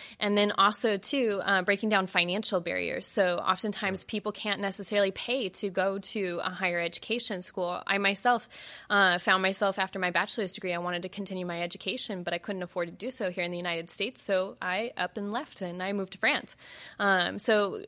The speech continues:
Speaker 1: being able to give more opportunities to these individuals that wouldn't necessarily have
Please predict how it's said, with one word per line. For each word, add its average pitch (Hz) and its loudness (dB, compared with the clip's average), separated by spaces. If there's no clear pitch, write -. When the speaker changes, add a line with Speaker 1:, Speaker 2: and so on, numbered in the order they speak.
Speaker 1:
being 233 6
able 220 6
to 196 2
give 208 2
more 208 4
opportunities 208 2
to - -2
these 185 -2
individuals 190 0
that 185 2
wouldn't 190 -4
necessarily 185 0
have 208 0